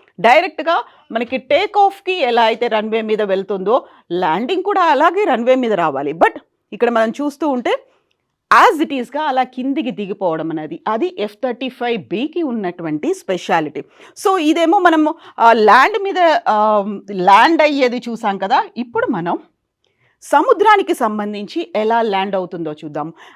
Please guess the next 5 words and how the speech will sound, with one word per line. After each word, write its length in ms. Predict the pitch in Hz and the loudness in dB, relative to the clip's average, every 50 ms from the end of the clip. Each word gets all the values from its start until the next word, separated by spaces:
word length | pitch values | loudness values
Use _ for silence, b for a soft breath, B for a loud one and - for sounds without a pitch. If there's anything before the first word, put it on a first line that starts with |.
| B - | B -2
యాక్చువల్‌గా 360 | 277 277 - 370 330 339 415 | -2 0 0 0 0 0 0
ఇంతకుముందు 460 | 349 339 302 302 330 294 302 330 294 302 | 0 0 0 0 0 0 0 0 0 0
నేను 200 | 285 269 277 277 - | -2 -4 -4 -4 -4
చెప్పినట్టుగా 640 | 269 262 - 311 294 269 254 269 262 247 269 330 453 b b b b b - | -6 -6 -4 -4 -2 -2 -4 -4 -2 0 0 0 0 b b b b b -4
దీన్ని, 380 | 202 311 339 339 349 339 370 | 0 2 4 4 4 2 2